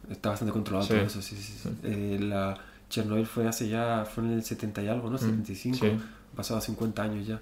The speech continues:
Speaker 2: Pero si quitas la cúpula que lo que, que está conteniendo esa radiación o lo que sea,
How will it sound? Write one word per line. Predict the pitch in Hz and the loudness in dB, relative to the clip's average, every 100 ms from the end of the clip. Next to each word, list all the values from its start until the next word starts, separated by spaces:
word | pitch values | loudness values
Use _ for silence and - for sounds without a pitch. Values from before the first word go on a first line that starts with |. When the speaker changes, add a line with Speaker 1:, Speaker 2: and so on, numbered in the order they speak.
| - | -2
Speaker 2:
Pero | - 120 | 8 8
si | 123 | 10
quitas | 120 120 120 | 8 12 12
la | 123 117 | 12 8
cúpula | 127 123 123 117 | 8 6 10 10
que | 123 | 10
lo | 117 | 10
que, | 123 - | 6 4
que | 110 | 2
está | - 113 | 6 4
conteniendo | 127 113 117 117 117 117 117 113 113 113 | 8 10 10 10 10 10 12 12 10 8
esa | 113 117 | 8 8
radiación | 110 110 110 110 113 | 8 8 8 6 6
o | |
lo | 110 110 | 8 6
que | 110 | 6
sea, | 123 131 147 | 8 8 6